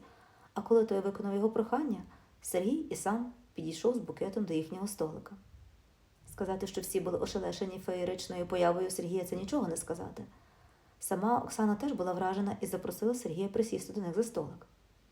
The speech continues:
Подруги Оксани з цікавістю розглядали новоприбулого гостя. «Зачекай, Оксанко,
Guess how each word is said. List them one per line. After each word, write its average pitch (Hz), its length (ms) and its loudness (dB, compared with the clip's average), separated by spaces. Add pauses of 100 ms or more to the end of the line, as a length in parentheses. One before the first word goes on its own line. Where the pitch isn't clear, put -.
(680)
Подруги 294 380 2
Оксани 262 360 -2
з 262 60 -4
цікавістю 208 540 -2
розглядали 180 460 2
новоприбулого 202 720 2
гостя. 196 380 -4 (1040)
«Зачекай, 214 480 6
Оксанко, 170 540 0